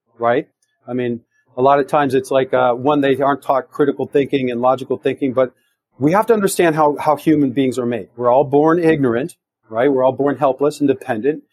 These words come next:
um, which means we're totally dependent on the caregivers in our society to give us a good start if we're gonna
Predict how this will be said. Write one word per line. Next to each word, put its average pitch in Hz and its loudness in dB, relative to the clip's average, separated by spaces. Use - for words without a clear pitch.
um, 123 0
which 131 -12
means 147 4
we're 143 4
totally 185 2
dependent 175 2
on 147 4
the 139 0
caregivers 143 2
in 135 -2
our 127 -4
society 143 2
to 131 -8
give 127 0
us 123 -8
a 123 -4
good 123 -2
start 165 0
if 113 -10
we're 135 -8
gonna 123 -4